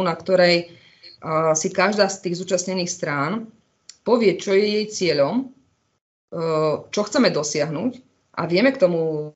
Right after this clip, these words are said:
spoločnými silami dospieť, ale, ale nemôžeme si každý sledovať, e, niečo svoje, pričom súdca nemá samozrejme dosah ani dopad, e, na to, aby, aby toto zmiernil alebo aby tomu úplne zamedzil.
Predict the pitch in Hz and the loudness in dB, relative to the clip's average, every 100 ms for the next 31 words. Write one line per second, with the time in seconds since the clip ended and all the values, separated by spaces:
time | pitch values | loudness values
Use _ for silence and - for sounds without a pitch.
0 | _ 151 - 180 175 175 175 175 185 165 | _ -14 -4 2 2 0 -4 -4 -4 -2
1 | 165 147 127 - 190 196 226 - 147 151 | -2 -4 -6 -4 0 0 0 -6 -4 -2
2 | 156 156 151 160 175 214 175 165 170 170 | 0 -2 -2 -2 0 0 0 -2 -4 -2
3 | 185 175 - 175 175 156 - 156 151 147 | 0 0 2 2 2 0 -2 -4 -4 -4
4 | - 139 170 165 175 - 147 165 202 - | -6 -6 -6 -2 -4 -4 2 2 2 -4
5 | - _ 160 - 175 190 180 170 170 170 | -16 _ -8 -6 -4 -4 -4 -2 0 2
6 | 185 160 - 139 139 151 151 139 127 156 | 2 2 0 -4 -4 -6 -6 -8 -8 -2
7 | 147 143 208 220 220 156 143 165 175 151 | 0 0 2 0 0 -6 -2 0 0 -2
8 | 139 - 147 156 147 143 - _ _ - | -4 -8 -8 -6 -8 -10 -18 _ _ -10
9 | 135 147 147 190 185 151 156 160 - 151 | -4 -2 2 4 4 2 -4 -6 -8 -8
10 | 156 160 151 151 151 151 180 240 233 139 | -8 -8 -6 -6 0 2 6 6 4 2
11 | 156 160 165 196 180 135 - 190 175 165 | -2 -2 -4 -4 -6 -6 -6 -6 -6 -6
12 | 139 135 123 | -8 -10 -12